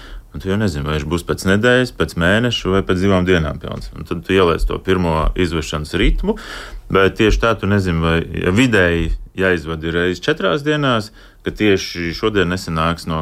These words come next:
kaimiņiem, daudzi, teiksim, nesaliks blakām. Bet, ā, nu, tā nav problēma, tāpēc arī, ā, teiksim, mums ir gan to vietu pieskatītāji, gan mēs tur mēģinām ar, ā,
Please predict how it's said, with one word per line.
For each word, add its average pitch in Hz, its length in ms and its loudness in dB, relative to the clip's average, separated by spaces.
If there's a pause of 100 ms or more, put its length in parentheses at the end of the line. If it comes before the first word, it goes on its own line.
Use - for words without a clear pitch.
kaimiņiem, 87 540 -4 (180)
daudzi, 82 460 -4 (100)
teiksim, 80 380 -6 (100)
nesaliks 50 400 -4
blakām. - 320 -6 (320)
Bet, 104 240 0
ā, 123 160 6
nu, 135 160 4
tā 147 160 2
nav 131 160 0
problēma, 143 280 2
tāpēc 101 340 -2
arī, 107 100 2 (560)
ā, 90 340 2
teiksim, 90 320 -4
mums 90 220 -2
ir 110 120 -2
gan 101 200 -2
to 107 120 2
vietu 104 220 4
pieskatītāji, 80 920 -2
gan 90 120 0
mēs 87 200 -2
tur 82 100 -6
mēģinām 87 480 0
ar, 85 160 2
ā, 85 140 2